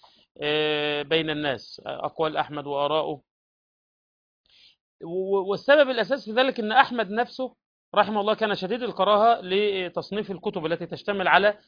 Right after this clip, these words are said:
التفريع والرأي والقياس والفقه، وينهى أن يكتب عنه، وينهى أن يكتب عنه ذلك، يخشى أن يخطئ فيكون ذلك حجة عليه رحمه الله، وذلك من شدة ورعه. المرحلة الأخرى بقى بدأت مرحلة نسميها مرحلة جمع الروايات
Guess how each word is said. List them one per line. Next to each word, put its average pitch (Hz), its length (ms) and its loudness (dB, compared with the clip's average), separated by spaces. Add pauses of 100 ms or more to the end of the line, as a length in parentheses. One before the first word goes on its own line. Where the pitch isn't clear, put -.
(160)
التفريع 165 500 -4
والرأي 156 400 -6
والقياس 151 560 -2
والفقه، 156 400 -8 (280)
وينهى 185 340 4
أن 180 80 -4
يكتب 170 280 -6
عنه، 127 220 -8
وينهى 160 220 -4
أن 160 80 -8
يكتب 165 240 -8
عنه 160 340 -6 (180)
ذلك، 196 320 -2
يخشى 185 300 -6
أن 160 100 -10
يخطئ 180 340 -10 (420)
فيكون 170 560 0
ذلك 160 300 -4
حجة 151 480 -10 (160)
عليه 139 340 -2
رحمه 147 220 -10
الله، 151 160 -2
وذلك 160 320 -8
من 135 80 -14
شدة 156 340 -10
ورعه. 135 300 -2 (760)
المرحلة 196 400 4
الأخرى 262 340 -2
بقى 277 160 0
بدأت 262 260 0
مرحلة 208 280 -2
نسميها 214 380 -4
مرحلة 214 220 2
جمع 214 320 4
الروايات 175 540 4